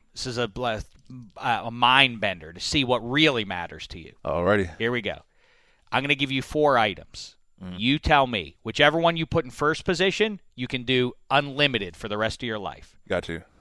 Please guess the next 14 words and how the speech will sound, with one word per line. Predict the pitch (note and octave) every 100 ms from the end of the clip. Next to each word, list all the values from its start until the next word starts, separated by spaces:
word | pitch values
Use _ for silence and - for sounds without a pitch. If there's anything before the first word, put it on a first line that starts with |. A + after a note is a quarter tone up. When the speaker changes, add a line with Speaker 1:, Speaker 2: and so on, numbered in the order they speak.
| _
Speaker 1:
Whichever's | A2+ - A#2 B2 A2+
in | A2
second | C3+ C3 D#3
position, | D3+ E3 D#3+ F#3 F#3 _ _ - -
once | G2+ A#2+ C3+ - -
every | A#2+ A#2+ A#2
three | - B2
months, | A2+ G#2+ -
and | G2
then | G2
that's | G2+ G2 -
it. | G2+ - _ _
Speaker 2:
Got | F2 E2+
you. | E2